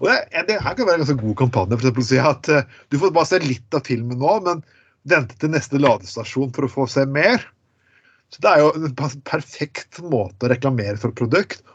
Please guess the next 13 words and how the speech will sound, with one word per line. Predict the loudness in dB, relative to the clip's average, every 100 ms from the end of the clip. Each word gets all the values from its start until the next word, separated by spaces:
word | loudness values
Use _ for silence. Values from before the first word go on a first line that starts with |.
| _ 0
og |
samtidig | 0 0 0 0 -6 -4 -2 0
få | 2
flere | 2 2
folk | 0
til | 2
å | 0
bruke | 0 -2
elektriske | -4 -4 -6 -2
biler. | -2 -4 -12 -20 -20 -20 -6
Jeg | 0 0 0
må |
si, | 0